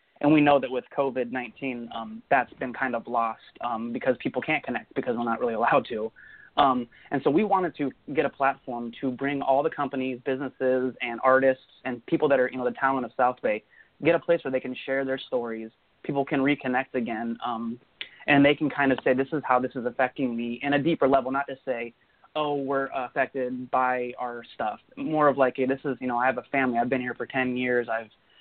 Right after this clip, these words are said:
this, this is my, the business is my life," you know. And so we want people to get the deeper stories and kinda learn more about the businesses and artists that are here in South Bay that are suffering. And so we want kind of a one-stop place where anyone can come from the community to see what's going on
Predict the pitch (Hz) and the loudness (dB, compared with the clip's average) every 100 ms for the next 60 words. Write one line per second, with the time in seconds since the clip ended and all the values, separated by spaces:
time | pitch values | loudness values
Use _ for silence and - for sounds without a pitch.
0 | - _ - 139 123 135 131 135 127 139 | -20 _ 0 0 2 2 4 6 6 4
1 | 135 131 127 127 120 131 123 117 131 123 | 2 0 0 2 4 4 4 -2 -8 -6
2 | 120 120 135 147 170 170 151 143 127 135 | -6 -4 0 0 0 -2 -8 -6 -4 -4
3 | - 127 120 135 127 117 - 131 120 110 | -4 -4 0 0 0 -2 2 4 2 0
4 | 113 127 127 120 131 135 123 127 123 113 | -6 -4 -2 0 2 2 2 0 -2 -2
5 | 117 113 - - 123 139 135 127 131 123 | -2 -2 -4 -2 0 2 0 -2 2 2
6 | 120 120 120 139 135 127 - 123 120 120 | 0 -4 0 2 2 0 -2 -6 -4 -4
7 | 147 127 117 127 - 117 113 113 135 135 | -4 -2 0 -2 0 -6 -6 -2 0 0
8 | 127 110 110 113 _ - - - 139 147 | 0 -4 -6 -12 _ -20 -20 -4 0 4
9 | 156 143 139 135 139 123 131 135 - 127 | 4 4 2 0 -2 0 0 -2 0 0
10 | 120 - _ _ _ - 139 117 - 131 | 0 -4 _ _ _ 2 2 2 -6 -4
11 | 123 120 - - 147 143 139 131 127 131 | -2 -2 -4 -4 -2 -2 -4 -6 -2 0
12 | 123 127 135 135 120 120 113 - 131 131 | 2 2 2 2 2 0 -2 4 6 6
13 | 143 156 135 131 127 120 | 4 0 0 2 0 -2